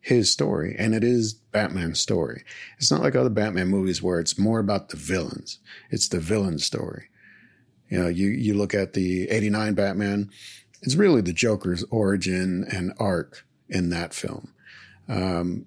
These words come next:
even, you know, some of the other films where you've got, like, uh, Dark Knight Rises with Bane, it's, a lot of it revolves around him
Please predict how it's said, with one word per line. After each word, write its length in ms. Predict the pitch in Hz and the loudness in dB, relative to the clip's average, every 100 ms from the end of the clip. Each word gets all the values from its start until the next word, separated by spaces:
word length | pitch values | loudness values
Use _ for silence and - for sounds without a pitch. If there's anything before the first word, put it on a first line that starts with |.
| - | -2
even, 460 | 110 117 120 120 | 2 4 4 4
you 100 | 139 | 2
know, 120 | 110 98 | 2 2
some 180 | 117 | 2
of 60 | 110 | 2
the 100 | 110 | 2
other 120 | 110 | 0
films 400 | 104 107 101 98 | 0 0 2 2
where 160 | 101 95 | 2 0
you've 100 | 92 | 2
got, 260 | 98 98 | 0 -2
like, 200 | 101 95 | -2 -2
uh, 280 | 95 92 92 | -2 -2 -2
Dark 220 | 85 98 98 | 0 0 0
Knight 200 | 104 98 | 0 0
Rises 360 | 110 113 107 | 2 2 2
with 240 | 98 87 80 | 2 0 -2
Bane, 380 | 85 113 123 | 0 4 4
it's, 160 | 117 98 | 4 2
a 80 | - | -2
lot 280 | 92 127 185 | 0 2 4
of 100 | 160 | 2
it 100 | 139 | 2
revolves 460 | 113 101 107 101 | 2 2 2 0
around 300 | 95 98 76 | -2 -2 -2
him 440 | - - 87 73 | -2 0 0 -4